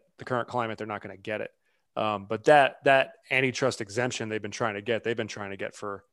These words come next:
years now. Um, but they are certainly not gonna get it with this Congress and not after this ruling in the current social climate. I mean, d-, uh, was it Stuart Mandel had the tweet today? "It seems like dunking on the N C double A is the only,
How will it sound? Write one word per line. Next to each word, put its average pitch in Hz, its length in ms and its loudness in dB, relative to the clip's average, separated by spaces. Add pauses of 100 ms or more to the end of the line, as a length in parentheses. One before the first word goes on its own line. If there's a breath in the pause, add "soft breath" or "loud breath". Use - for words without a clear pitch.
(180)
years 117 480 -2
now. 107 360 -10
Um, 107 440 -4
but 110 140 -6
they 123 120 2
are 104 100 -2
certainly 135 380 0
not 107 160 -6
gonna 107 160 -10
get 110 140 -2
it 110 80 -2
with 110 120 -8
this 110 180 -2
Congress 110 540 0 (300 loud breath)
and 113 120 2
not 110 160 4
after 104 200 0
this 95 280 -6
ruling 110 340 0
in 101 80 -4
the 98 80 -8
current 107 260 -2
social 113 320 0
climate. 104 400 -2 (380 soft breath)
I 110 60 2
mean, 104 320 0 (500)
d-, - 120 0
uh, - 460 -2 (1120)
was 107 120 -2
it 113 80 -4
Stuart 120 360 4
Mandel 113 420 4
had 107 140 0
the 107 80 -8
tweet 120 240 -4
today? 113 360 6 (300 loud breath)
"It 123 100 4
seems 127 280 -2
like 110 160 -4
dunking 120 320 -2
on 113 120 -2
the 113 100 -6
N 113 100 -4
C 117 140 -6
double 113 240 0
A 117 80 2
is 117 160 0
the 110 100 -4
only, 110 200 -4